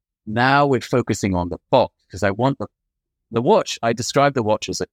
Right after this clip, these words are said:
collision between the Rolex Midas and brutalist architecture. 'Cause I'm a huge fan of brutalist architecture, and I'm a huge fan of sculptural watches, which I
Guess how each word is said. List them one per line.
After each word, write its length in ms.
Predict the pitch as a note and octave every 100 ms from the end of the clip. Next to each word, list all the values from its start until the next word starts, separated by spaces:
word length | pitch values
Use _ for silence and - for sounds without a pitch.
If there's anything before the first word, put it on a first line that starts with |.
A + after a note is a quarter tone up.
| _
collision 460 | G#2 A#2+ A#2+ A2 F2
between 520 | E2 - E2+ E2 E2
the 60 | -
Rolex 420 | A2+ C#3 B2+ -
Midas 440 | F2+ F2 F2+ - - _ _ F#2
and 200 | F2 E2
brutalist 500 | B2+ A2+ G2+ F2+ - G2
architecture. 440 | F#2+ - - - _ _ _ _ _ -
'Cause 80 | F#2+
I'm 60 |
a 40 | F2+
huge 500 | - B2 B2 A#2+ -
fan 220 | F#2+ F2+
of 80 | -
brutalist 400 | F#2 - F2 F#2
architecture, 500 | G#2+ G#2+ A2 F#2+ E2+
and 80 | F2
I'm 60 |
a 60 | F2+
huge 320 | - C3+ A2
fan 200 | G#2+ F#2+
of 80 | F2+
sculptural 520 | - - G#2 - F#2+
watches, 380 | F2 F2 - -
which 160 | -
I 80 | -